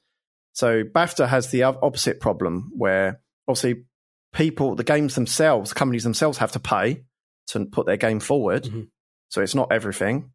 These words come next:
Speaker 1: Um, and the, the, the, the juries are a, they're professionals, right? So again, like, they're a mix of, like, game developers and, like, community managers and,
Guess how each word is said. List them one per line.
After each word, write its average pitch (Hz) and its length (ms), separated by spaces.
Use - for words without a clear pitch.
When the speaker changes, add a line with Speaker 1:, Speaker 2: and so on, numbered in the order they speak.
Speaker 1:
Um, 101 540
and 107 380
the, 104 720
the, 113 180
the, 117 220
the 113 200
juries 127 800
are 107 640
a, 104 460
they're 123 160
professionals, 131 560
right? 107 160
So 123 200
again, 120 420
like, 98 360
they're 117 180
a - 20
mix 127 360
of, 107 220
like, 95 260
game 117 280
developers 107 1000
and, 101 400
like, 101 220
community 113 480
managers 104 760
and, 95 360